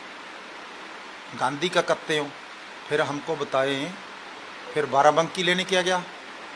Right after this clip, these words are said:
बाराबंकी गांधी जी की जगह पे डंडौत किया। और उसके बाद ये कितने नागपुर गया, कहने मैंने तो इनॉगरेशन करनी अखबार की,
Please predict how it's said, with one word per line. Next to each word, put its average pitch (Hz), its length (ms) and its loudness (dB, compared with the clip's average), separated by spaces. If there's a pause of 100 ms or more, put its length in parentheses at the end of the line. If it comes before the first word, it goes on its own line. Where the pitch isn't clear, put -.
(100)
बाराबंकी 147 500 4 (600)
गांधी 147 260 0
जी 151 140 -6
की 147 100 -8
जगह 147 200 2
पे 156 140 0
डंडौत 139 360 2
किया। 151 260 0 (1160)
और 185 340 8 (380)
उसके 190 320 0
बाद 170 360 10 (960)
ये 190 100 8
कितने 196 280 0
नागपुर 151 360 10
गया, 156 220 8 (400)
कहने 170 280 4 (100)
मैंने 160 260 2
तो 190 180 0
इनॉगरेशन 156 480 0
करनी 135 220 -4
अखबार 135 300 2
की, 147 200 -4